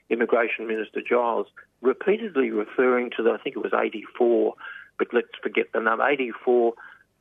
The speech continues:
quote, "hardcore criminal offenders," unquote. Now,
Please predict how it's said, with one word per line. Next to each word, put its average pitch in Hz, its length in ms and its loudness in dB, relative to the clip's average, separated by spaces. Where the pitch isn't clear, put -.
quote, 123 320 0
"hardcore 139 1000 -4
criminal 117 560 -4
offenders," 127 600 -2
unquote. 98 640 -2
Now, 151 320 2